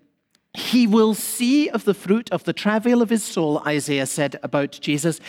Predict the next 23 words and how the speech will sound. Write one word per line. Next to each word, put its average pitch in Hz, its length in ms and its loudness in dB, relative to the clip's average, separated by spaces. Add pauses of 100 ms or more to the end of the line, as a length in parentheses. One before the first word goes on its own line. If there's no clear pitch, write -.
(340)
"and 190 260 2
he 214 220 0
will 208 240 4
be 208 240 0
satisfied." 170 1400 -4 (680)
I 190 560 4
wish 143 580 0
with 139 180 0
all 135 200 -2
my 120 320 -2
heart 110 500 -6 (140)
I 104 380 -4
could - 260 -14
say 98 320 -6
that. - 580 -12 (3000)
And 170 120 -8
then 220 160 4
I 254 100 2
think 220 380 2
about 175 760 -2 (240)
his 170 260 0
name, 120 580 -4 (600)
Jesus. 151 960 -4